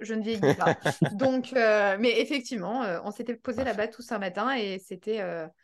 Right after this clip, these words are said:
Speaker 1: c'était sympa parce qu'on était en plein soleil et, euh, il faisait bon et c'était agréable. Donc, euh, voilà, c'est la seule chose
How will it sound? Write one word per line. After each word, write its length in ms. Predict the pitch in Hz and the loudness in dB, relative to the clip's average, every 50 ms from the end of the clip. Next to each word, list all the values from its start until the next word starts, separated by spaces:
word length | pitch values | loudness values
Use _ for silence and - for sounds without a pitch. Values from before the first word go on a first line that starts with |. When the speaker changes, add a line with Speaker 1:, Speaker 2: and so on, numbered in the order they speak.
| _ _ | _ _
Speaker 1:
c'était 260 | - - 226 180 233 240 | -12 -8 -4 -2 -2 0
sympa 300 | 240 226 202 214 214 262 | 0 0 2 4 4 2
parce 180 | 254 247 226 226 | 2 0 -4 -6
qu'on 120 | - 202 185 | -6 -6 -6
était 140 | 180 175 202 | -6 -4 -6
en 80 | 190 180 | -6 -6
plein 180 | 180 - 208 208 | -4 -4 -6 -4
soleil 420 | - - 202 185 196 233 262 277 285 - - - - _ _ _ | -6 -6 -2 0 0 0 0 -2 -6 -14 -20 -20 -20 _ _ _
et, 240 | - 208 214 214 208 196 | -4 -2 -2 0 0 0
euh, 400 | 185 180 175 170 165 160 156 151 - | 0 0 0 -2 -2 -4 -4 -4 -6
il 160 | 202 208 208 185 | -6 -6 -8 -8
faisait 140 | 185 180 185 | -8 -10 -8
bon 240 | 156 165 175 202 240 | -8 -8 -6 -4 -4
et 60 | 240 226 | -4 -6
c'était 180 | - - - 180 | -6 -6 -4 -4
agréable. 480 | 170 160 160 160 160 156 202 226 226 | -4 -4 -6 -8 -6 -6 -6 -6 -6
Donc, 300 | 196 175 160 170 170 - | -8 -10 -10 -12 -10 -8
euh, 260 | 190 165 160 151 151 151 | -6 -6 -4 -4 -6 -4
voilà, 200 | 156 165 139 - - | -2 -2 -4 -4 -6
c'est 160 | - - 240 226 | -4 0 2 2
la 120 | 214 214 | 4 4
seule 200 | 214 - 254 247 240 | 4 6 4 4 4
chose 480 | - - 285 285 302 330 285 - - | 2 -2 -2 0 2 2 0 0 -4